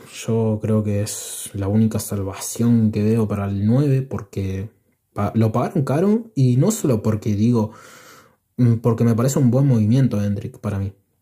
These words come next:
Es un chico que a mí me encanta, onda, juega muy bien a la pelota, se ve que es distinto, se ve que es muy bueno.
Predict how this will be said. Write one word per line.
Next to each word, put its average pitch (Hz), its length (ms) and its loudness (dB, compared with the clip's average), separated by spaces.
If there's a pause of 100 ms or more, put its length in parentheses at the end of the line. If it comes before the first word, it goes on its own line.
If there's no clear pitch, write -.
(640)
Es 117 220 0
un 120 100 4
chico 110 260 -2
que 107 80 -4
a 101 40 0
mí 104 100 2
me 107 100 4
encanta, 107 480 0
onda, 101 260 -4
juega 113 280 -2
muy 117 220 4
bien 120 160 4
a 113 60 0
la 95 100 -2
pelota, 95 300 -6
se - 180 -6
ve 113 140 0
que 110 100 -2
es 104 60 -2
distinto, 104 460 -2 (640)
se - 160 -2
ve 107 140 2
que 120 80 0
es 98 100 -4
muy 120 240 4
bueno. 101 360 0